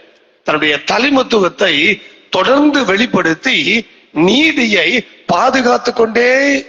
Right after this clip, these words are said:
இருக்கிறார். அடுத்த ஒரு கேள்வி, how did Noah's family go through with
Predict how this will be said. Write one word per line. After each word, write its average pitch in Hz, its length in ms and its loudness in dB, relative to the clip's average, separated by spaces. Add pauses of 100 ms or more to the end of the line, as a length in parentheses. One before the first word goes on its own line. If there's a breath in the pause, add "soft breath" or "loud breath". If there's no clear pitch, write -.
இருக்கிறார். 151 500 -4 (960)
அடுத்த 240 320 -2
ஒரு 160 200 0 (480)
கேள்வி, 143 580 -4 (1040)
how 311 360 0
did 220 140 0 (680)
Noah's 226 720 0
family 226 640 -2 (460)
go 269 300 0
through 254 320 2
with - 80 -8